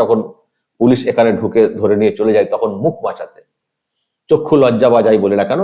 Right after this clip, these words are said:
সেখানে কিছু উদ্যোগ দেখানো হয়, কিন্তু পুরোপুরি খতিয়ে দেখার যে বিষয়টা, সেরকম উদ্যোগ দেখেছেন এই, এই শাসকের? দেখেছেন? দেখেননি, দেখতে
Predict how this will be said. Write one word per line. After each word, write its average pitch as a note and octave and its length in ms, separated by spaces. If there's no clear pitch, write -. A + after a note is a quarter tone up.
সেখানে D#3+ 320
কিছু D3+ 160
উদ্যোগ C#3 240
দেখানো A2 320
হয়, - 140
কিন্তু G3 180
পুরোপুরি E3+ 360
খতিয়ে - 320
দেখার G3+ 300
যে D#3 80
বিষয়টা, F2+ 380
সেরকম F3 340
উদ্যোগ D3 220
দেখেছেন - 340
এই, A2+ 60
এই A2 140
শাসকের? G#2+ 380
দেখেছেন? D3 400
দেখেননি, D#3+ 520
দেখতে G2+ 260